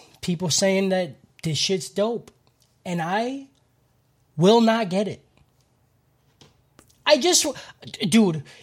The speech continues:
if we could reach out to these people and get, like,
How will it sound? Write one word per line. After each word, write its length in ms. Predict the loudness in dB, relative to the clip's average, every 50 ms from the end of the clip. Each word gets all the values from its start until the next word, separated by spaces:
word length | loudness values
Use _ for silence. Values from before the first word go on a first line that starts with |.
| _ -2
if 200 | 0 0 0 0
we 260 | 0 2 4 2 2 2
could 340 | 2 0 0 0 0 -2 -4 -4 -6 -4 0
reach 360 | 0 2 2 2 0 -2 -4 -6 -4 -2
out 340 | 2 4 4 4 2 0 -4
to 80 | -6 -6
these 260 | -4 -4 -4 -6 -6
people 520 | -8 -8 -10 -10 -10 -12 -16 -18 -18 -20 _ _ _ _ _ _ _ _ _ 2
and 220 | 2 4 4 4
get, 180 | 4 4 4 4
like, 480 | 4 2 2 2 0 -2 -6 -12 -18